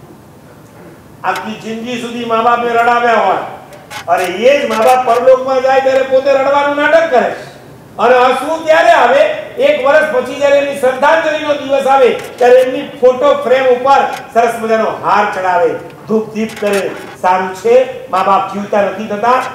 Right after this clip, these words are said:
નહીંતર photo frame તોડી બે લાફા મારીને તમને કહી દે કે જીવતા હતા ત્યારે પાણીનો ગ્લાસ નથી આપ્યો અને હવે તું આ બધા નાટક કરવા માંડ્યો.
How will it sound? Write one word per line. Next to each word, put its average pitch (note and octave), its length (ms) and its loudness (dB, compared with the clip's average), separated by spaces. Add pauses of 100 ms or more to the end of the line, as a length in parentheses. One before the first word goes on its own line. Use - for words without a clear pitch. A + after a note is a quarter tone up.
(240)
નહીંતર G#3+ 400 0
photo A3 300 -2
frame G3+ 260 -4
તોડી A#3+ 520 -8 (200)
બે D#4 220 4
લાફા A#3+ 360 0
મારીને A3+ 340 0
તમને G#3+ 280 -4
કહી G#3 240 -4
દે B3 320 4 (120)
કે - 260 -6
જીવતા A3 440 -2
હતા B3+ 320 2 (200)
ત્યારે A3 300 0
પાણીનો A#3 380 -2
ગ્લાસ B3+ 340 0
નથી G#3+ 240 -4
આપ્યો G3 680 0
અને F#3+ 160 -2
હવે F3 320 2
તું F3+ 180 -4
આ E3 40 0
બધા E3 240 -2
નાટક D#3 360 -8
કરવા C3 140 -10
માંડ્યો. - 260 -16